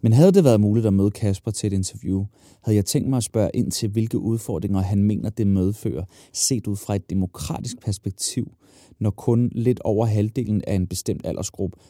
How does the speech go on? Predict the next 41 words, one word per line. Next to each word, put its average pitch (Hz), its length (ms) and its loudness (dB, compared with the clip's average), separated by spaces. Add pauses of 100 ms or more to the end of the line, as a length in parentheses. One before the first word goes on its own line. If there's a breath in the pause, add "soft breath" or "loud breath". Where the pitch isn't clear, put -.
får - 200 -6
afgivet 90 360 -4
deres 95 140 -4
stemme. 76 420 -6 (1160 loud breath)
Samtidig 139 460 2
kunne 123 140 2
jeg 110 80 6
også 113 140 0
godt 113 180 -2
tænke 110 240 0
mig 113 80 2
at 110 60 2
have 104 80 2
spurgt - 340 -6
Kasper, 107 420 -4 (300 soft breath)
om 104 140 2
hvilke 110 300 2
initiativer 107 600 -2
han 104 220 2
mener, 101 280 0
man 104 220 2
fra 95 160 -4
lokalpolitikernes 95 920 -2
side 104 320 -2 (360 soft breath)
bør 101 140 2
fokusere 98 560 -2 (160)
endnu 135 200 4
mere 110 200 2
på, 95 320 -2 (240 soft breath)
for 107 200 2
at 98 80 2
få - 220 -4
endnu 123 240 0
flere 113 360 -2
unge 104 380 0 (200 soft breath)
i 104 180 -2
alderen 98 360 0
toogtyve - 600 -4
til - 160 -4
niogtyve 82 500 -4
år - 260 -8